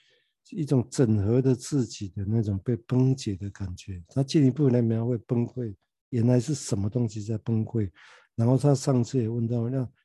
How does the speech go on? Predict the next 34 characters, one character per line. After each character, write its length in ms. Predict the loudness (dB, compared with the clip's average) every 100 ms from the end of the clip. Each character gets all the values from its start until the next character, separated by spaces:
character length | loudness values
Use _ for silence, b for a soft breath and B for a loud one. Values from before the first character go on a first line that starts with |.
| _
要 100 | -4
防 240 | -2 0 0
卫， 100 | 0
要 80 | -2
防 300 | -4 -2 -2
卫 140 | 0 -2
什 200 | -4 -10
么？ 320 | -10 -10 -14 _ -12
防 180 | -6 0
卫 120 | 2
什 200 | 0 -4
么 140 | -6 -4
崩 240 | -2 -2
溃？ 280 | -2 -4 -6 _ _ _
抵 180 | 2 2
挡 180 | 2 0
什 180 | -2
么？ 200 | -4 -6 -10 _
防 180 | -2 0
卫 140 | 0
什 160 | -2 -8
么？ 80 | -12 -4
目 160 | -4
的 160 | -2 -6
是 140 | -8
什 160 | -12 -14
么？ 80 | -16 _ _ _ _ -10
啊， 200 | -8 -4
我 80 | -2
想 160 | -2
这 120 | 0 0
个 80 |
地 120 | 2 2
方， 180 | 0